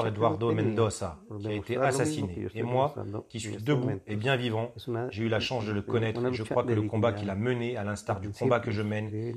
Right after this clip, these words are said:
Speaker 1: no
Speaker 2: est un
Speaker 1: dejar
Speaker 2: combat
Speaker 1: que la
Speaker 2: de,
Speaker 1: gente se
Speaker 2: de
Speaker 1: le olvide,
Speaker 2: principe,
Speaker 1: se le, se
Speaker 2: de ne
Speaker 1: le
Speaker 2: pas
Speaker 1: pisotea,
Speaker 2: accepter qu'on oublie cette
Speaker 1: que
Speaker 2: valeur
Speaker 1: deja de ser el
Speaker 2: fondamentale
Speaker 1: ejercicio
Speaker 2: que certains
Speaker 1: profesional
Speaker 2: piétinent.
Speaker 1: para
Speaker 2: C'est à partir de
Speaker 1: hacer
Speaker 2: ce
Speaker 1: una,
Speaker 2: moment-là
Speaker 1: una
Speaker 2: que cela
Speaker 1: dedicación
Speaker 2: cesse de
Speaker 1: de la
Speaker 2: devenir
Speaker 1: vida
Speaker 2: une
Speaker 1: de
Speaker 2: obligation
Speaker 1: una
Speaker 2: professionnelle
Speaker 1: es
Speaker 2: transformée
Speaker 1: una
Speaker 2: dans le
Speaker 1: lucha
Speaker 2: combat
Speaker 1: contra la
Speaker 2: d'une vie.
Speaker 1: impunidad,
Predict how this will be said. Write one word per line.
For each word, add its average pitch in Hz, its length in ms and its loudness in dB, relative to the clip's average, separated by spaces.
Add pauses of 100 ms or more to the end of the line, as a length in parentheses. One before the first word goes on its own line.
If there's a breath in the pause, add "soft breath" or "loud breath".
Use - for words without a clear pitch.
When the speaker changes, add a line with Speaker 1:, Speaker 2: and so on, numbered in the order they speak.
Speaker 1:
no 139 200 0
Speaker 2:
est 135 40 2
un 107 60 0
Speaker 1:
dejar 131 160 4
Speaker 2:
combat 110 380 0
Speaker 1:
que 101 180 -2
la 101 120 2
Speaker 2:
de, - 60 -14
Speaker 1:
gente - 240 -4
se 147 100 -4
Speaker 2:
de 127 40 -4
Speaker 1:
le 127 80 -2
olvide, 117 60 -6
Speaker 2:
principe, 120 500 2
Speaker 1:
se 117 60 -12
le, 117 340 -8
se - 120 -16
Speaker 2:
de 113 40 -4
ne - 40 -2
Speaker 1:
le 127 60 -2
Speaker 2:
pas 131 80 6
Speaker 1:
pisotea, 123 140 6
Speaker 2:
accepter 127 400 4
qu'on 117 300 -2
oublie 113 260 -4
cette 110 160 -6
Speaker 1:
que 98 40 -8
Speaker 2:
valeur 107 220 2
Speaker 1:
deja - 140 0
de - 0 -
ser 220 80 0
el 151 100 4
Speaker 2:
fondamentale 127 600 4
Speaker 1:
ejercicio 117 340 -4
Speaker 2:
que 113 60 -8
certains 131 180 0
Speaker 1:
profesional 120 260 -2
Speaker 2:
piétinent. 104 440 -2 (420 soft breath)
Speaker 1:
para 117 140 -4
Speaker 2:
C'est 113 160 -2
à 107 40 0
partir 131 340 0
de 139 60 2
Speaker 1:
hacer 143 100 0
Speaker 2:
ce 151 60 2
Speaker 1:
una, 123 100 4
Speaker 2:
moment-là 120 320 4
Speaker 1:
una 147 320 -4
Speaker 2:
que 104 80 -6
cela 117 180 4
Speaker 1:
dedicación 123 240 0
Speaker 2:
cesse 120 80 0
de 107 60 -2
Speaker 1:
de 107 80 2
la 107 40 4
Speaker 2:
devenir 107 220 2
Speaker 1:
vida 104 80 0
Speaker 2:
une 101 60 2
Speaker 1:
de 104 60 2
Speaker 2:
obligation 104 400 0
Speaker 1:
una - 120 -8
Speaker 2:
professionnelle 117 420 -2
Speaker 1:
es - 60 -14
Speaker 2:
transformée 113 380 -2
Speaker 1:
una 104 80 0
Speaker 2:
dans - 20 4
le 98 60 2
Speaker 1:
lucha 95 120 -6
Speaker 2:
combat 104 200 0
Speaker 1:
contra 101 80 0
la 101 120 -2
Speaker 2:
d'une 95 60 -6
vie. 107 140 -2
Speaker 1:
impunidad, 120 400 -2